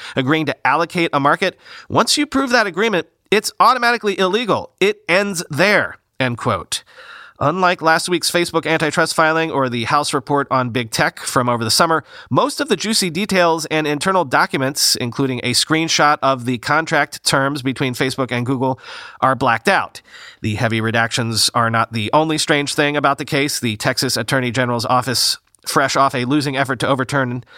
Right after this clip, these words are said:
the presidential election, announced the suit in a weird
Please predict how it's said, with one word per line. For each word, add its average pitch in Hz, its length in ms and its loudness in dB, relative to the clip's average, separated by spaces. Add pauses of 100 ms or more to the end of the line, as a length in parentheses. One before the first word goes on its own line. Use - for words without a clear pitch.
(100)
the 110 120 -2
presidential 131 520 2
election, 165 360 0
announced 170 500 2
the 156 100 2
suit 185 360 0
in 160 160 2
a 156 140 0
weird 165 360 0